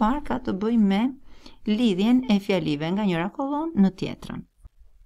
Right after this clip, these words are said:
Allora, le frasi sono: "Dove vai domani?" Mm, ku po shkon, ku sh-, do të shkosh nesër?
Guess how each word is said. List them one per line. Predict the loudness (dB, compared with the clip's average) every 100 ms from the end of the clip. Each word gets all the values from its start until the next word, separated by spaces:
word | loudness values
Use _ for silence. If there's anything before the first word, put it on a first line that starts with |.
| -4 0
Allora, | 0 0
le | -2
frasi | 2 2 4 2
sono: | 0 -4 -2 -2 -4 -10 _ _ _ -2
"Dove | 2 2
vai | 2 2
domani?" | 0 0 2 4 4 2 -6 _ _ _ _ _ -8 -8 -6 -2
Mm, | 0 0 0
ku | -6
po | -4 -4
shkon, | 0 0 0 -2
ku | 0 0 0
sh-, | -6 -8
do | -6
të | -6 -4
shkosh | -6 -4 -4
nesër? | -6 -6 -6